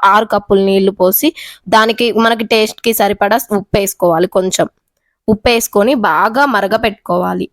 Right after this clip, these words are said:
ఈ లోపు మనం ఏం చేయాలంటే ఇప్పుడు మేము ఒక పెద్ద గిన్నెతో తీసుకున్నాం పిండి. ఆ గిన్నె కన్సిస్టెన్సీలోనే ఆరు గిన్నెలు వాటర్ పోసాము. ఇంకా ఆ పిండిలో కొంచెం ఇలా అంటే ఆ వాటర్లోకి మనం పిండి వే-, డైరెక్ట్ పిండి వేస్తే ఏంటంటే ఉండలు అవుతది.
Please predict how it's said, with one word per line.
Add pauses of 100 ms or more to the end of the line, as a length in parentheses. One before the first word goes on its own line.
(180)
ఈ
లోపు
మనం
ఏం
చేయాలంటే
ఇప్పుడు
మేము (380)
ఒక (100)
పెద్ద
గిన్నెతో
తీసుకున్నాం
పిండి. (140)
ఆ
గిన్నె
కన్సిస్టెన్సీలోనే
ఆరు
గిన్నెలు
వాటర్
పోసాము. (320)
ఇంకా
ఆ
పిండిలో
కొంచెం
ఇలా
అంటే
ఆ
వాటర్లోకి
మనం
పిండి
వే-,
డైరెక్ట్
పిండి
వేస్తే
ఏంటంటే
ఉండలు
అవుతది.